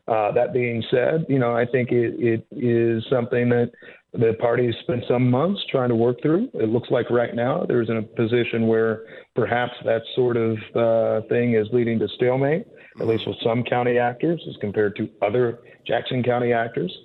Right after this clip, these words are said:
But there are a lot of other parties that will be a part of this in figuring out the future. The city of Kansas City, the state of Missouri, particularly as it relates to the Royals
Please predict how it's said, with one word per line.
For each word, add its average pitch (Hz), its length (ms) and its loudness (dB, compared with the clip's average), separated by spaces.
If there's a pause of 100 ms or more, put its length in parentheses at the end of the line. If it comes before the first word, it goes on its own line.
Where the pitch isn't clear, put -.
(300)
But 120 240 0
there 131 80 2
are 135 40 2
a 135 40 2
lot 135 140 0
of 143 80 0
other 135 160 2
parties 139 380 -2 (100)
that 104 160 -4
will 107 80 -6
be 104 160 -2
a 101 60 2
part 101 240 2
of 98 80 0
this 101 140 2 (120)
in 104 180 0
figuring 104 240 0
out 95 100 0
the - 120 -8
future. - 360 -2 (200)
The - 140 -14
city 117 160 -2
of - 80 -10
Kansas 107 340 0
City, 160 220 0 (400)
the 104 80 -6
state 117 180 0
of 110 80 0
Missouri, 117 400 0
particularly 120 420 -2
as 107 80 -2
it - 40 -2
relates 113 240 -2
to 117 80 0
the 107 60 2
Royals 127 420 0